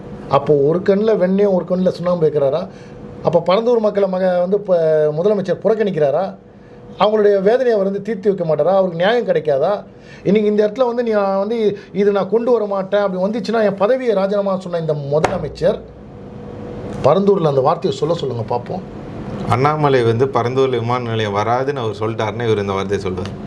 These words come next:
Speaker 1: <laughs> ஆக மொத்தத்துல வந்து பார்க்க போனா வந்து இப்ப நீங்க கொஞ்ச நேரம் முன்னாடி சொன்ன மாதிரி தான் ஸ்டிக்கர் அரசாங்கம்.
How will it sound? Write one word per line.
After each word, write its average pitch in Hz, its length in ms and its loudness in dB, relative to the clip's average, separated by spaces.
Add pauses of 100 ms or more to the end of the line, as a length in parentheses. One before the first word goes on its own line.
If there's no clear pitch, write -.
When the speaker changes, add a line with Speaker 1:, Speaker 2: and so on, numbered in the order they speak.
(560)
Speaker 1:
<laughs> - 800 -2
ஆக 160 180 2
மொத்தத்துல 214 460 0
வந்து 208 180 2
பார்க்க 185 280 -2
போனா 175 300 -2 (100)
வந்து 214 200 0
இப்ப 180 180 -6
நீங்க 160 160 -4
கொஞ்ச 160 200 -2
நேரம் 202 160 2
முன்னாடி 190 200 0
சொன்ன 156 120 -2
மாதிரி 147 160 0
தான் 139 140 -4
ஸ்டிக்கர் 190 400 0
அரசாங்கம். 139 460 -6